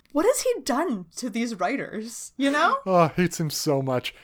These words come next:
Speaker 2: I've also
Speaker 1: Yeah.
Speaker 2: recently rewatched Much Ado About Nothing, which stars
Speaker 1: Oh, yeah.
Speaker 2: Amy Acker and Alexis Denisov as the feuding couple, basically.
Speaker 1: Mm-hmm.
Speaker 2: And yeah, it's good times. Just seeing a lot of them dance around the issue of liking each other.
Speaker 1: <laughs>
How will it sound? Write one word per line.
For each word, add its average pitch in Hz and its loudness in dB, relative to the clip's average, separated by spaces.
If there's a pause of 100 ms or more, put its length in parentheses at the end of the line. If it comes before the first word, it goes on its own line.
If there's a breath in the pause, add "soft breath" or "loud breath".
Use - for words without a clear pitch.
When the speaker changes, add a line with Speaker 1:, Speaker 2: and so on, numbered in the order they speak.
(160 soft breath)
Speaker 2:
I've 202 2
also 208 6
Speaker 1:
Yeah. 190 4
Speaker 2:
recently 175 2
rewatched 139 -2
Much 131 0
Ado 135 2
About 123 2
Nothing, 170 -2
which 131 0
stars 127 6
Speaker 1:
Oh, - 4
yeah. 160 0
Speaker 2:
Amy 120 -2
Acker 117 2
and 117 -4
Alexis 113 -2
Denisov 120 0
as 110 -4
the 110 -6
feuding 120 -2
couple, 131 0
basically. 135 -2 (120)
Speaker 1:
Mm-hmm. 214 -2
Speaker 2:
And 117 4
yeah, 113 4
it's - -4
good 131 0
times. 110 -2
Just - 0 (140)
seeing 170 0
a 135 4
lot 127 4
of 120 0
them 117 -2 (220)
dance 131 2
around 120 0
the 127 -4
issue 123 -2
of 107 -6
liking 113 -2
each 113 -4
other. 117 0 (140)
Speaker 1:
<laughs> 226 -2